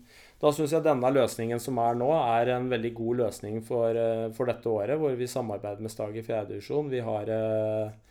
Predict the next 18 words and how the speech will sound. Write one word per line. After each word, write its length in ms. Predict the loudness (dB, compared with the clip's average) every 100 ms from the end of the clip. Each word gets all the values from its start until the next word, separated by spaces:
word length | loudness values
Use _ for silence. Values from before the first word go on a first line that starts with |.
| _ -20 _ _ _
eh, 360 | -8 -4 -2 -2 0
G 160 | 0
seksten-laget 800 | 0 2 2 0 -4 -2 -2 -4
til 100 | -6
Stag 540 | -2 0 0 -2 -4 -4
og 240 | -4 -4 -2
G 100 | -2
nitten-laget 520 | -4 -6 -8 -8 -6
til 80 | -6
Stag, 300 | -2 -2 -2
som 480 | -4 -4 -4 -8 -10 -18 _ -12
fortsatt 380 | -4 -4 0 0
heter 220 | 0 -2 -4
Stag, 320 | 2 2 2
men 200 | -2 -4
trener 440 | -4 -2 0 -2 -2
jo 100 | 0
nå, 140 | 0